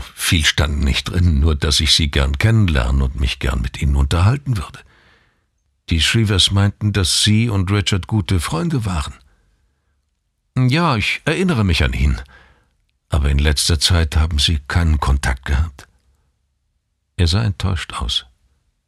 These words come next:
"Nein, ich habe Dickie in den letzten Jahren nicht gesehen." "Er lebt seit zwei Jahren in Europa. Die Shrevers halten große Stücke auf Sie.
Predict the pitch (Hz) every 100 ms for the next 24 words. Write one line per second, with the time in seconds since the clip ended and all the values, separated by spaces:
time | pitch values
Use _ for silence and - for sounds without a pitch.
0 | _ _ _ _ _ - 113 117 104 80
1 | 76 - 107 101 104 95 113 - 123 120
2 | 113 107 104 - 113 113 120 123 143 -
3 | 147 120 80 69 - _ _ _ _ _
4 | _ _ _ _ - 69 65 - 67 67
5 | - 78 73 71 71 73 76 71 98 95
6 | 65 - - _ _ _ _ _ _ _
7 | _ _ _ _ _ - 71 64 - 95
8 | 85 73 78 82 80 76 73 98 - -
9 | - 131 131 95 65 - 76